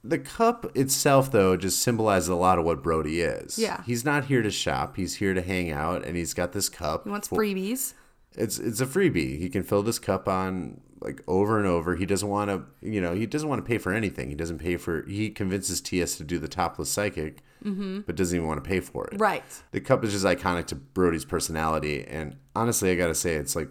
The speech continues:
Speaker 1: one of my favorite things in this movie
Speaker 2: Yeah.
Speaker 1: is the fact that he actually consistently holds this little cup throughout the whole film.
Speaker 2: Yeah.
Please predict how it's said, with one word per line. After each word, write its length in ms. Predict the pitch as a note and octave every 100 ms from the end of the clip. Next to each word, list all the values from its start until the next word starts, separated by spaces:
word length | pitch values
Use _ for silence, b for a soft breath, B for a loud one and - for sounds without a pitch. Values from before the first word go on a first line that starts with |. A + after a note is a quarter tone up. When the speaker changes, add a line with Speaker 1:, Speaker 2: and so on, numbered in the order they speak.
| -
Speaker 1:
one 220 | - F2+
of 60 | E2
my 80 | D2+
favorite 400 | - D#2 C2+ C2+
things 300 | E2 C#2+ C#2
in 80 | A#1+
this 180 | B1+
movie 300 | D2 B1+ A#1+ G1+
Speaker 2:
Yeah. 300 | G3 E3 - - -
Speaker 1:
is 300 | - F#3 C#2+
the 80 | F2+
fact 220 | F#2 E2+
that 120 | E2+ D2+
he 160 | F2+ -
actually 340 | E2+ - F2
consistently 540 | - E2 - D#2 E2+ D2+
holds 400 | C2+ D#2 D2+ D2
this 220 | D2 -
little 400 | E2 E2+ E2 D2+
cup 300 | - D#2 C2+
throughout 300 | - D#2+ D2
the 80 | -
whole 180 | C#2 D2
film. 240 | C#2 - G#3+
Speaker 2:
Yeah. 240 | -